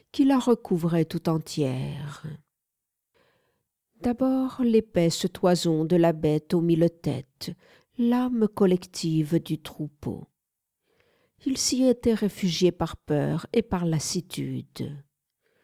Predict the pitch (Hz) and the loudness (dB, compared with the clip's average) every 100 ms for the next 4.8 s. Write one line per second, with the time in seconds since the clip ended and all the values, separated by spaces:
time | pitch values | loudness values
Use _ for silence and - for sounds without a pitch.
0 | _ _ _ _ - 220 196 185 - 165 | _ _ _ _ -4 2 2 2 0 -2
1 | 170 - - 156 - _ _ _ 233 233 | -2 -4 -6 -8 -10 _ _ _ 0 2
2 | 196 165 165 - 143 135 147 - - - | 4 4 2 -2 -6 -6 -10 -14 -14 -14
3 | _ _ _ _ - 269 - 190 - - | _ _ _ _ -4 -4 0 0 0 -2
4 | 160 151 156 - 156 151 117 | -2 0 -2 0 0 -2 -8